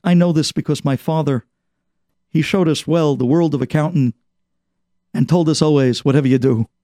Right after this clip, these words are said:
<laughs> don't be an accountant." One of the big eights, Leventhal and Harworth. In two thousand eight, this multi-million dollar accounting firm in New York City, one evening,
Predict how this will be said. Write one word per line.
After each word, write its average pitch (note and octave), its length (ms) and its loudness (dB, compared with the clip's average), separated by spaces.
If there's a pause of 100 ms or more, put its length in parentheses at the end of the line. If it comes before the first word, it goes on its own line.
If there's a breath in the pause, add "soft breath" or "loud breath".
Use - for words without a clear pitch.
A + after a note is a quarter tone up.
<laughs> - 240 -20
don't G3 360 0
be F3+ 140 2
an D3+ 60 2
accountant." - 580 -2 (1600)
One B3+ 180 6
of A#3+ 60 6
the G3 80 4
big F3+ 320 -2
eights, - 580 -2 (100)
Leventhal A3+ 800 2
and G3 120 4
Harworth. B2 640 0 (1040)
In G3+ 160 4
two B3+ 180 0
thousand A3 400 2
eight, E3+ 160 2
this - 180 -2
multi-million A3+ 800 4
dollar G3+ 480 0 (220)
accounting A#3 600 0
firm C#3 340 2
in D3+ 60 2
New G3 80 6
York F3+ 220 2
City, C#3+ 360 0 (560)
one G3 320 2
evening, C#3+ 460 0